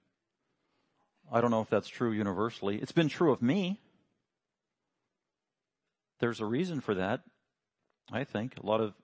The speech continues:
when you do hospital visitation to older senior saints in those hospitals or wherever, care places, many times, they,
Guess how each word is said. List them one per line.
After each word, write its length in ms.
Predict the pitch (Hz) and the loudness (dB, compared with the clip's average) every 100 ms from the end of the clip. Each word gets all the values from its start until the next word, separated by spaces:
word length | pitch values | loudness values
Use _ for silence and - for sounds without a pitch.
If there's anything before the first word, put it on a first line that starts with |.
| _ | _
when 120 | 120 | -4
you 60 | 104 | -2
do 180 | 113 117 | -2 -2
hospital 440 | 113 123 - 123 | 0 -2 -2 -2
visitation 680 | 117 120 - 113 127 139 139 | -2 -4 -2 -2 -2 -4 -4
to 300 | - 104 101 _ _ _ _ _ _ _ - | 0 0 -2 _ _ _ _ _ _ _ -4
older 300 | 110 113 113 | -2 -2 -6
senior 420 | - 113 117 117 | -4 -2 0 -2
saints 580 | - 117 135 - - - _ _ _ _ _ _ _ _ _ _ _ | -2 -2 -2 -4 -14 -20 _ _ _ _ _ _ _ _ _ _ _
in 80 | 117 | -4
those 240 | 107 107 - | -2 -4 -2
hospitals 600 | 110 120 - 120 131 120 | -2 -2 -2 -2 -2 -4
or 80 | |
wherever, 560 | 107 110 113 120 123 123 - - | -2 0 0 0 -2 -4 -10 -4
care 140 | 110 113 | -2 0
places, 480 | 107 120 - 127 - _ _ _ _ _ _ - | 0 -2 -6 -10 -12 _ _ _ _ _ _ -2
many 180 | 113 | -2
times, 460 | 113 113 120 113 | 0 -2 -2 -4
they, 80 | - | -6